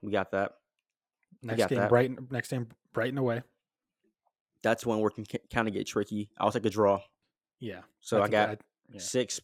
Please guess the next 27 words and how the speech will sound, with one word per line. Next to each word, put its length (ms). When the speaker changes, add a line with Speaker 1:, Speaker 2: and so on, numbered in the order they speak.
Speaker 1:
s-, 160
so 140
seven 280
points 240
right 140
now. 200
Okay. 120
Speaker 2:
Seven 260
points, 320
yep. 200
West 420
Ham 180
away. 420
That's 200
tough. 440
Speaker 1:
That's 180
tough. 420
Speaker 2:
They're 80
Speaker 1:
I, 40
Speaker 2:
fine, 240
Speaker 1:
I, 40
Speaker 2:
they're 140
fine 220
for 80
their 100
lives, 300
bro. 180